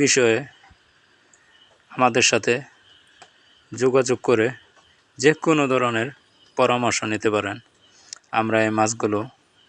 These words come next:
বিক্রয়ের পাশাপাশি সকলকেই সব ধরনের সহযোগিতা এবং পরামর্শ দিয়ে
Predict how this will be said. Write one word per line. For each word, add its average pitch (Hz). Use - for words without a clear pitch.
বিক্রয়ের 139
পাশাপাশি 117
সকলকেই 117
সব 120
ধরনের 120
সহযোগিতা 120
এবং 104
পরামর্শ 117
দিয়ে 110